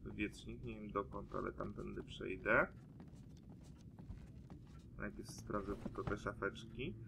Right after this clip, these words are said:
Tu nie ma strażników, o dziwo. To mnie, to mnie bardzo cieszy nawet. Dobra, i nożyk do listów. Trochę hajsiwa zebraliśmy. Jak się do ciebie dostać?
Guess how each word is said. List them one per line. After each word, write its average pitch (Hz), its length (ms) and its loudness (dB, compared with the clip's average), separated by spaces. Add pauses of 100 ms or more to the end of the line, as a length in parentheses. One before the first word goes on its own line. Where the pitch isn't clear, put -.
(240)
Tu 339 60 8
nie 392 120 8
ma 370 80 8
strażników, 113 560 10
o 101 60 4
dziwo. 92 300 2 (2000)
To 190 120 8
mnie, 302 220 4
to 277 140 6
mnie 220 140 10
bardzo 233 260 8
cieszy 110 320 10
nawet. 95 520 4 (2500)
Dobra, 113 420 8
i 123 120 10
nożyk 98 300 2
do 95 120 6
listów. 117 580 6 (1080)
Trochę 113 280 6
hajsiwa 110 520 4
zebraliśmy. 98 720 4
Jak 143 200 6
się - 100 6
do - 80 4
ciebie 123 220 6
dostać? - 520 2